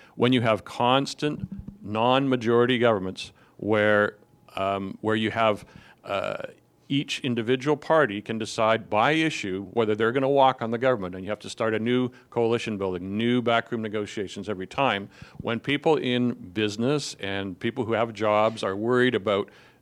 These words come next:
different economic issues or political issues, and you don't know how long the government's gonna last. We had, uh, also in Belgium, they, they longest re-, on record, I think just over a year with no official government. Um, that is instability.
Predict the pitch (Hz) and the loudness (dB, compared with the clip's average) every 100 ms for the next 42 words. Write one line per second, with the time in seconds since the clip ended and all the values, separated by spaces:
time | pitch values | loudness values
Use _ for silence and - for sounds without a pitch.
0 | _ - 120 131 117 113 110 104 - 147 | _ -4 0 0 -2 -2 -2 -2 -4 -2
1 | 147 - 147 98 - 113 131 127 95 90 | -2 -2 -4 -4 -2 2 2 0 -4 -4
2 | - 101 101 - - 117 113 110 131 131 | -6 -8 -8 -14 -14 -6 -4 2 0 0
3 | 104 113 117 123 123 113 120 113 - 110 | -2 2 4 4 2 2 0 0 -4 -2
4 | 107 123 92 120 107 113 110 - - - | 2 2 0 -4 -2 0 0 -8 -20 -20
5 | - 104 104 120 120 - 110 104 139 117 | -8 -2 0 2 0 -2 -2 2 4 2
6 | 87 98 107 107 110 113 104 107 123 131 | -6 -4 -4 -2 -2 -2 0 2 2 0
7 | 113 107 117 110 107 110 127 107 90 110 | -2 -2 -2 -2 -2 -2 -2 -4 -6 -8
8 | 92 113 123 117 101 98 113 131 117 95 | -8 -8 -4 -2 -4 -2 0 2 2 -2
9 | - 104 92 101 95 92 87 80 - - | -4 -4 -4 -6 -8 -6 -6 -8 -14 -20
10 | - - - 101 98 101 95 113 127 147 | -20 -18 -6 -4 -4 -6 -4 0 2 0
11 | - 120 113 107 110 101 92 - | -2 -4 -4 -6 -6 -6 -6 -10